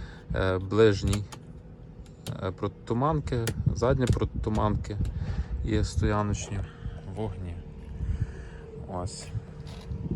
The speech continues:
Е, присутній центральний підлокітник, досить таки глибокий, обшитий,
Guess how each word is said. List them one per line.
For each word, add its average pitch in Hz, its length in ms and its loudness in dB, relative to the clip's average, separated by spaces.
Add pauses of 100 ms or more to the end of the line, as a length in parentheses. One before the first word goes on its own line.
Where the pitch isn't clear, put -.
(1160)
Е, 101 280 -2
присутній 107 500 -4
центральний 110 560 0
підлокітник, - 840 -2 (240)
досить 104 420 -2
таки - 200 -8
глибокий, 110 580 -2
обшитий, 95 600 -6